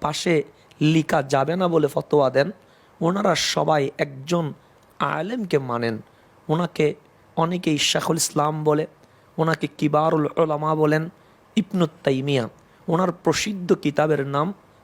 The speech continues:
মাজমাউল ফাতোয়া। এই কিতাবের দ্বিতীয় খণ্ডে দেড়শো নম্বর পৃষ্ঠায় উনি একটা হাদিসে পাক নিয়ে এসেছেন, যেই হাদিসটি হযরত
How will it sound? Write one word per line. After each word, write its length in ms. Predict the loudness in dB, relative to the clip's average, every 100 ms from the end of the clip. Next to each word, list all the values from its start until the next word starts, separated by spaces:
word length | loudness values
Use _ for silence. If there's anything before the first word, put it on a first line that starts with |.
| _
মাজমাউল 680 | -2 -2 -2 -2 0 0 0
ফাতোয়া। 460 | -2 -4 0 0 0 -10 _ -20 _
এই 200 | 2 2 2
কিতাবের 640 | -6 0 2 2 -2 -4
দ্বিতীয় 340 | -6 -2 2 2
খণ্ডে 460 | 2 -4 -2 -4 -4 -20 _ _ -2
দেড়শো 360 | 0 0 -2 0
নম্বর 400 | 0 2 0 -2 -6
পৃষ্ঠায় 440 | -4 -2 0 -2 -4 _ _ _
উনি 160 | 0 0
একটা 260 | 0 -6 -4
হাদিসে 540 | -4 -4 -2 -2 2 0 -2 _ _ _ _ _
পাক 340 | -2 0 -2 -6
নিয়ে 220 | -6 -4
এসেছেন, 460 | -2 -2 -2 -2 -8 -20 -20 -14 2
যেই 140 | 2
হাদিসটি 720 | 2 -4 -2 -2 -2 -4 -4 -8 _ _ -4
হযরত 420 | -4 -2 -4